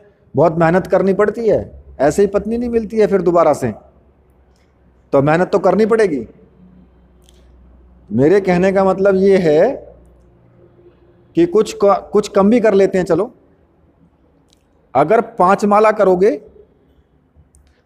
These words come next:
पाँच माला का आप जाप करते हो,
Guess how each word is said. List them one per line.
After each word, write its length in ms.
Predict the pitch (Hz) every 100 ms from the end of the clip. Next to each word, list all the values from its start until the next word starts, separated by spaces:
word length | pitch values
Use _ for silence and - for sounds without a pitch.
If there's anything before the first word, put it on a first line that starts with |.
| _ _ -
पाँच 300 | 139 180 170
माला 320 | 160 160 160
का 120 | 160
आप 380 | 151 139 143 120
जाप 240 | 110 - -
करते 340 | 131 - 127
हो, 360 | 120 160 247